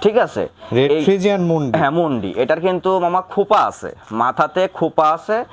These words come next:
Speaker 1: এটা দেখতে হবে। আসলে এই মুন্ডির নামে কিন্তু এখন অনেকই মুন্ডি বিক্রি হচ্ছে, যেগুলো,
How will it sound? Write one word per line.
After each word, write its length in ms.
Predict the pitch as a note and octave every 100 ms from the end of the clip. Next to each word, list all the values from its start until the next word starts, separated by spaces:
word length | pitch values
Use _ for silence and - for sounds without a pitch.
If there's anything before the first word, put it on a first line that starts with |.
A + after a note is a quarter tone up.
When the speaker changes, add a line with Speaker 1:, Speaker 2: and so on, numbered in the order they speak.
| - - -
Speaker 1:
এটা 180 | - D#3
দেখতে 340 | F3 F3 E3
হবে। 340 | G#2+ F#2 F#2
আসলে 640 | G#2 C3 C#3+ F3+ F#3 G3 G3 - _ _
এই 120 | - E3+
মুন্ডির 540 | E3 F3 F3+ E3+ F3
নামে 320 | F3 E3+ E3+
কিন্তু 480 | E3 G3 G3 G3+ G3
এখন 260 | F3 F3+ D#3
অনেকই 340 | E3+ F3+ G#3
মুন্ডি 300 | F#3 E3+ D#3
বিক্রি 300 | C#3+ - C3+
হচ্ছে, 260 | D3 D3+ C3+
যেগুলো, 520 | D3 C#3 E3 C3